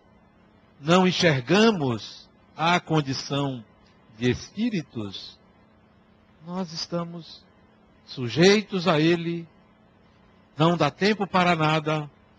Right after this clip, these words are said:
a inércia é muito grande e chega um tempo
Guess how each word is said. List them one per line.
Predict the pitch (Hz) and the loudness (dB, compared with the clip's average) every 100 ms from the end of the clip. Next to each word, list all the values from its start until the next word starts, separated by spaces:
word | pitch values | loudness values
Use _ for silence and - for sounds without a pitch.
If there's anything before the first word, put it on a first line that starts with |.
| _ - | _ -4
a | 143 | 0
inércia | 151 147 180 220 214 - 202 | 0 0 2 2 0 -2 -2
é | 190 | -2
muito | 175 170 | -6 -10
grande | 147 139 147 143 135 147 143 _ _ _ _ | -2 0 0 -2 -10 -14 -16 _ _ _ _
e | 151 | -4
chega | 165 - 170 165 | -4 0 0 0
um | 165 | -4
tempo | 143 147 151 147 143 143 131 | -4 0 0 -2 -2 -2 -2